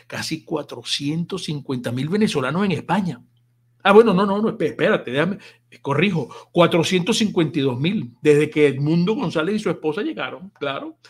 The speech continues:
Por cierto, Mingo, ¿tú sabes quiénes estaban en la tribuna? La hija de Edmundo, Antonio Ledesma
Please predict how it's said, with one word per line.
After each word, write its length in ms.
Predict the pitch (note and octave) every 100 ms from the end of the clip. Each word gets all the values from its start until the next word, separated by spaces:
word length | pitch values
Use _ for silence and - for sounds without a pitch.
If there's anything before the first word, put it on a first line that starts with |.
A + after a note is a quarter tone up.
| - -
Por 160 | D3 B2+
cierto, 260 | F3+ A3 F#3+
Mingo, 380 | A3+ A3+ A3 _ _ - - _
¿tú 100 | A3
sabes 320 | A3 D4 C4
quiénes 500 | - B3+ C4 C4+ G#3+
estaban 540 | - - - B3 B3 A#3
en 200 | G3 F3
la 160 | D#3+
tribuna? 920 | - D3 C3 F3+ D4 G#3 D3 A2 F#2+ _ _ _ _ _ _ _ _ _ _ - -
La 140 | C#3+
hija 320 | C3+ C3+ C3+
de 80 | D#3
Edmundo, 680 | D#3+ E3 E3+ D3+ D#3+ - - _ _ _ _ _ _ _ _ _ _ _ _ -
Antonio 800 | - E3+ D#3 - D#3+ D3 C#3+ D3
Ledesma 680 | E3 F#3 F#3 D#3+ F#3 A#3+